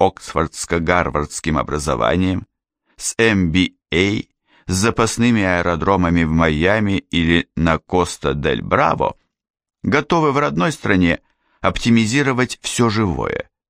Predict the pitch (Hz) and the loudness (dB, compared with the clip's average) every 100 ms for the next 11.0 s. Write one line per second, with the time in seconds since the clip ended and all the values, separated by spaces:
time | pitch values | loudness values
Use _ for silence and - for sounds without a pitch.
0 | _ _ _ _ _ _ _ - 85 98 | _ _ _ _ _ _ _ -4 2 2
1 | 92 - 113 98 - 92 82 80 95 - | 0 0 0 0 -2 -2 -2 -2 -2 0
2 | 85 90 85 82 - 69 - 53 - 113 | 0 0 -2 -6 -6 -10 -8 -8 -4 -2
3 | - - _ _ _ _ _ _ - - | -2 -6 _ _ _ _ _ _ -10 0
4 | 127 123 127 117 120 95 80 - - 80 | 2 2 0 2 2 2 -2 -4 -6 -2
5 | 87 90 107 101 - - _ _ - 165 | 0 2 0 -2 -6 -20 _ _ -4 -2
6 | 170 170 147 - 113 92 - 92 87 80 | 0 -2 0 0 0 0 -2 -2 0 0
7 | 131 117 82 71 69 87 80 80 - _ | 2 2 0 0 0 0 2 -2 -4 _
8 | - 85 98 101 95 - 92 87 90 - | -4 0 2 2 0 0 0 2 0 -2
9 | 98 95 - 85 - - 85 87 80 - | -2 -2 -2 -2 -2 -4 -2 -2 -4 -2
10 | 87 76 67 64 - 156 78 - 50 - | 0 0 -2 -2 0 0 -2 -4 -6 -6